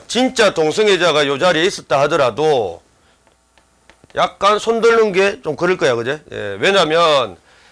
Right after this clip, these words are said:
아직은 우리 대한민국 사회에서 동성애는 부정적이다라고 이렇게 이해가 되고 있잖아.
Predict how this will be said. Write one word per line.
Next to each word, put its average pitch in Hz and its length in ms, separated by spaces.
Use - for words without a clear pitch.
아직은 220 600
우리 185 300
대한민국 190 560
사회에서 139 720
동성애는 185 720
부정적이다라고 202 1040
이렇게 151 220
이해가 147 460
되고 131 260
있잖아. 98 440